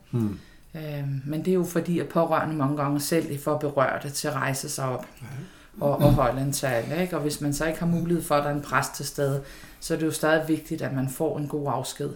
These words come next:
Speaker 2: Øh.
Speaker 1: Og det var den, vi to kom til at tale om, da vi mødte hinanden.
Speaker 2: Ja.
Speaker 1: Øh, fordi der i de senere måneder her har været begravelser, øh, offentlige, øh,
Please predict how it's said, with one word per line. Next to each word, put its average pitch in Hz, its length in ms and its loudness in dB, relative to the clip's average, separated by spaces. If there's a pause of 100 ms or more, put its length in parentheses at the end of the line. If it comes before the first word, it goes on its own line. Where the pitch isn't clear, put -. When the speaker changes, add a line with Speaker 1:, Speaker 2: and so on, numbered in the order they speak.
(160)
Speaker 2:
Øh. 143 140 -8 (1500)
Speaker 1:
Og - 100 0 (320)
det 151 100 4
var 139 60 6
den, 160 340 4
vi 139 180 4
to 143 400 4
kom 120 200 2
til - 140 2
at 123 160 2
tale 120 300 2
om, 107 160 0
da 110 80 0
vi 104 100 2
mødte 107 240 6
hinanden. 98 400 -2 (160)
Speaker 2:
Ja. 143 180 0 (320)
Speaker 1:
Øh, 101 300 -10
fordi 107 420 -6
der 107 160 0
i 110 180 -2
de 104 220 -4
senere 110 420 4
måneder 104 540 4
her 104 200 -6
har 101 160 -8
været 104 360 -4 (760)
begravelser, 131 680 2 (600)
øh, 107 160 -6 (120)
offentlige, 117 520 2 (240)
øh, 110 180 -8